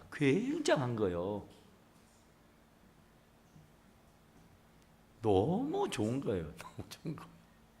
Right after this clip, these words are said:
그러니까 그 본부인이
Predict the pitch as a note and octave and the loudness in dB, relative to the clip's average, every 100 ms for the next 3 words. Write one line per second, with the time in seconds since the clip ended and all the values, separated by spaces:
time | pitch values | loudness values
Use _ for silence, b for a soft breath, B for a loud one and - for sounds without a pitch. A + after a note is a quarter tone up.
0 | - - - B B B B - A#3 C#4+ | -20 -20 -20 B B B B 0 4 6
1 | C#4 D4 C4+ A#2+ - - - - - - | 6 6 6 6 2 -14 -20 -20 -20 -20
2 | - - - F3+ F#3 F3 E3+ C3+ D#3 D3 | -20 -4 6 6 8 4 6 6 6 6
3 | D#3 G#2+ - | 4 2 -2